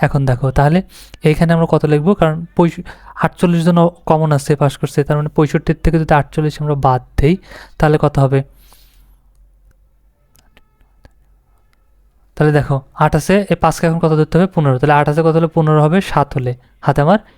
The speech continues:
এক, চার একে পাঁচ, পাঁচ আছে কত হলে? ছয় হবে? এক হলে, মানে সতেরো। ঠিক আছে, তার মানে এইখানে হবে কত? সতেরো।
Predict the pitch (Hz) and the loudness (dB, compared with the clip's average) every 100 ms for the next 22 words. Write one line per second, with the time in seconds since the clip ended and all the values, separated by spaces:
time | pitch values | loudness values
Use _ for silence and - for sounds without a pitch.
0 | _ - 139 127 - 151 147 143 190 156 | _ -2 -2 -2 -2 0 0 0 -2 -2
1 | 139 - 151 - 165 175 170 175 165 160 | -2 -2 -4 -2 -2 -2 0 -2 -2 0
2 | 156 160 208 226 _ _ _ - 151 139 | 0 2 2 0 _ _ _ -2 -2 0
3 | 139 123 123 - _ - 139 190 - - | -4 -6 -8 -16 _ -4 0 0 -2 -14
4 | - - - - 131 123 - _ - 165 | -14 -2 -2 0 -4 -6 -14 _ -2 -2
5 | 151 202 - - - - 147 151 175 - | 0 -2 -2 -12 -10 -2 0 2 0 -2
6 | 165 160 165 175 175 165 170 156 - 196 | 0 2 2 2 2 2 0 -2 2 0
7 | 226 - _ _ - - 143 - 135 127 | 0 -8 _ _ -20 -2 -2 0 -2 -2